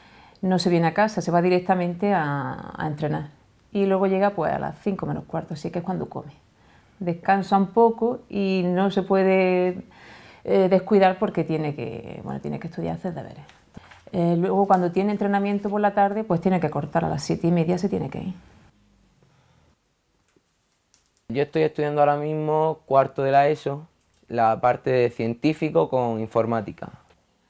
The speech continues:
Speaker 2: Todavía no me ha tocado elegir ninguna asignatura, solo francés o tecnología como optativa.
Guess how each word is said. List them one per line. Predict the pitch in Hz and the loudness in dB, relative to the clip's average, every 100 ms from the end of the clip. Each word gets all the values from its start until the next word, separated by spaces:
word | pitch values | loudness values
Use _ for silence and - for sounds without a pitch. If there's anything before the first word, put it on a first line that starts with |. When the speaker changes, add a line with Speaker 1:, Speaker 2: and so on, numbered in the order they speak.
| _ _ - | _ _ 2
Speaker 2:
Todavía | 135 131 160 175 170 | 6 6 6 4 2
no | 165 | 2
me | 156 | 2
ha | |
tocado | 147 147 147 143 127 - | 2 6 6 4 0 -6
elegir | 139 139 143 139 139 | -4 -4 -2 -2 -2
ninguna | 139 139 139 | -2 0 0
asignatura, | 147 139 139 165 156 | 0 0 2 4 2
solo | - 143 139 135 131 127 - | 2 0 2 4 4 2 0
francés | 135 135 139 | -2 2 4
o | 131 | 4
tecnología | 131 131 131 170 156 | 2 0 0 2 2
como | 139 139 | 2 0
optativa. | 139 139 151 160 151 | -2 -4 -2 -2 -2